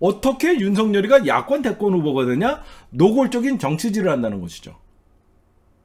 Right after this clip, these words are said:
노골적인 정치질을 한다는 것이죠. 그래서 이미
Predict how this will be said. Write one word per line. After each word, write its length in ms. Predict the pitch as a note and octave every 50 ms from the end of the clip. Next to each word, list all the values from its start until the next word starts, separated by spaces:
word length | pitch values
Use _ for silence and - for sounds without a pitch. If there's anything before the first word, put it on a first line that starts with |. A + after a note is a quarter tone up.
| _ _ _ _ _ _ _ _ _ _ _ _ _ _ _ _ _ _ _ _ _ _ _
노골적인 560 | B2+ D3+ G#3 A3+ A#3+ F#3+ E3 A3 G#3+ B3+ B3
정치질을 540 | - - C3 A#2+ - F3+ D3 D3 C#3+ B2+ A2
한다는 260 | G2 F#2 F#2 F2 E2+
것이죠. 340 | F2 E2+ - - - - - - - _ _ _ _ - - - - _
그래서 280 | - E3 F#3 F#3 G3+
이미 540 | G3+ D#3+ D3 D#3 D#3+ G3 B3 C#4+ D4+ D4+ -